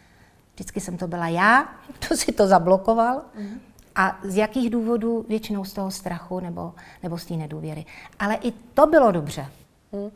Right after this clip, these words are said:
Speaker 2: Vy jste říkala, že jste měla vždycky právě nějaký tykadla nebo nějaký svůj radar na to, kudy jít a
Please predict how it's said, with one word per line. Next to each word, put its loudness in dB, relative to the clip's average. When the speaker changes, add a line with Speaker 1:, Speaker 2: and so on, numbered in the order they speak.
Speaker 2:
Vy -2
jste 2
říkala, 2
že -6
jste -4
měla 0
vždycky -6
právě 0
nějaký -6
tykadla -2
nebo -2
nějaký -4
svůj -4
radar -4
na -6
to, -2
kudy -2
jít -4
a -4